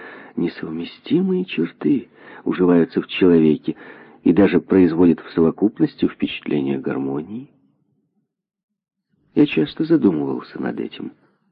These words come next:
Я знавал мошенников, способных жертвовать собой, воришек с ангельским характером и проституток, почитавших делом чести на совесть обслуживать клиентов.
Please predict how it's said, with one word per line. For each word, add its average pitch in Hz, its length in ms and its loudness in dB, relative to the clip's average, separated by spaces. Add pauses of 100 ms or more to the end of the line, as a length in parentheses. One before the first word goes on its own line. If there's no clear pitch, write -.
(1040)
Я 190 160 4
знавал 165 360 4
мошенников, 143 760 2 (380)
способных 110 680 2
жертвовать 104 580 2 (120)
собой, 98 600 0 (640)
воришек 135 680 2 (540)
с - 140 -6
ангельским 104 680 2
характером 139 960 -4
и 110 100 2
проституток, - 1000 0 (340)
почитавших 98 720 2
делом 92 320 6
чести - 560 0 (260)
на 92 220 4 (220)
совесть 98 520 2
обслуживать 76 760 -2
клиентов. 71 800 -2